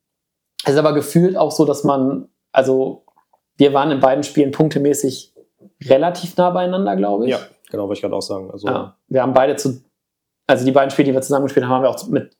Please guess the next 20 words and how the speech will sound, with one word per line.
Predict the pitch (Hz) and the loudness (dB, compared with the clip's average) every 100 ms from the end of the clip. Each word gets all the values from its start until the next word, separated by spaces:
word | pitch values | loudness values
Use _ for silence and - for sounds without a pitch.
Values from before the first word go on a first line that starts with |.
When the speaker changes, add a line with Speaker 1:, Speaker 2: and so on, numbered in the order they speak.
| _ | _
Speaker 1:
drei | - 123 | -2 0
Leuten | 156 160 165 | 0 0 -2
gespielt. | 160 - 165 165 190 190 _ _ _ _ | -4 -2 0 0 -2 -8 _ _ _ _
Die | 127 | 2
dritte | 139 180 | 4 4
Person | 190 143 143 | 4 4 4
war | 143 | 2
aber | 139 | 2
mal | 139 127 | 0 2
sehr | 131 | 0
abgeschlagen | - - 175 - 170 180 202 214 214 | 0 -2 -4 0 0 0 -2 -6 -2
irgendwie. | 175 175 175 190 208 196 _ _ _ _ _ _ _ _ _ _ | 0 0 0 -2 -4 -10 _ _ _ _ _ _ _ _ _ _
Weiß | 143 135 160 | 2 4 2
ich | 170 | 2
nicht, | 165 160 165 - - - _ _ | 2 2 -2 -6 -10 -14 _ _
woran | 143 135 127 147 | 2 2 4 2
das | 120 - | 0 2
lag | 120 131 170 | 0 0 -2
irgendwie. | 190 160 165 175 | -2 0 0 0
Also | 135 131 131 | 0 0 -2